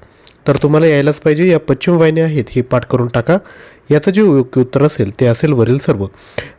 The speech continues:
आणि परीक्षेमध्ये नदी हा जो टॉपिक आहे त्यावर प्रश्न विचारले जात आहेत. नदी, त्यानंतर पर्वत, हे जे इम्पॉर्टंट टॉपिक आहे ते तुम्हाला करून ठेवायचे. त्यानंतर पुढे, विठोबा मंदिर महाराष्ट्रात कोणत्या ठिकाणी आहे?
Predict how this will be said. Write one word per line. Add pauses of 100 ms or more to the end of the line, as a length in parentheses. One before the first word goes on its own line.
आणि
परीक्षेमध्ये
नदी
हा
जो
टॉपिक
आहे
त्यावर
प्रश्न
विचारले
जात
आहेत. (460)
नदी, (500)
त्यानंतर
पर्वत, (340)
हे
जे
इम्पॉर्टंट
टॉपिक
आहे
ते
तुम्हाला
करून
ठेवायचे. (1040)
त्यानंतर
पुढे, (600)
विठोबा
मंदिर
महाराष्ट्रात
कोणत्या
ठिकाणी
आहे?